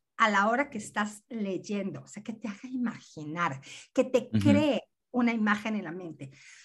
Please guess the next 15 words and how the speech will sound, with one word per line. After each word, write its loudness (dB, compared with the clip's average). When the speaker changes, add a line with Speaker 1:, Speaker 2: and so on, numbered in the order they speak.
Speaker 1:
¿Qué 2
es 4
lo 2
que 0
pasa? 4
Si 0
yo 2
te 10
digo 4
a 4
ti, 0
por -4
ejemplo, -6
"Ah, 8
fíjate 2